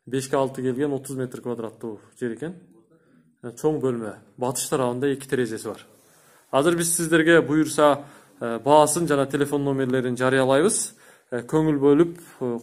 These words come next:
кулак салып туруңуздар. Буюрса, бул үй кайсы бир биздин подписчиктерибизге, э, буйруп калышы мүмкүн. Э, пол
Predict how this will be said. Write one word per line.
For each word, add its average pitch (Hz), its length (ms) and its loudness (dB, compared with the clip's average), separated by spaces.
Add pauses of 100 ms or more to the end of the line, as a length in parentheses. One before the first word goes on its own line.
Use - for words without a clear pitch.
кулак 151 220 0
салып 131 280 0
туруңуздар. 135 520 0 (580)
Буюрса, 139 580 0 (140)
бул 135 240 -8
үй 139 180 0 (200)
кайсы 131 280 -4
бир 143 180 -4
биздин 123 300 -8
подписчиктерибизге, 127 920 -6 (540)
э, 110 140 -8
буйруп 131 360 -2
калышы 123 480 -4 (160)
мүмкүн. 151 480 0 (560)
Э, 113 420 -10 (140)
пол 156 320 4